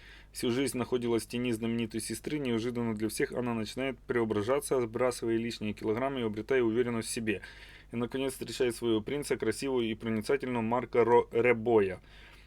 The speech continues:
Он помогает Анне в поисках настоящего убийцы, во время которых неожиданно раскрываются странные тайны семьи Винченси. Пройдя сквозь тяжёлые испытания, она становится сильнее и мудрее.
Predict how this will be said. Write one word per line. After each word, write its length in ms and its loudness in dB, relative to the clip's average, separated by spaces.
Он 140 -2
помогает 500 0
Анне 220 -2
в 60 -2
поисках 380 -4
настоящего 480 -2
убийцы, 360 -4
во 180 2
время 280 -2
которых 340 0
неожиданно 600 -2
раскрываются 520 0
странные 360 -4
тайны 400 -4
семьи 540 -4
Винченси. 1000 -2
Пройдя 320 0
сквозь 280 -4
тяжёлые 400 0
испытания, 420 -4
она 180 -4
становится 500 -6
сильнее 280 -4
и 40 -2
мудрее. 420 0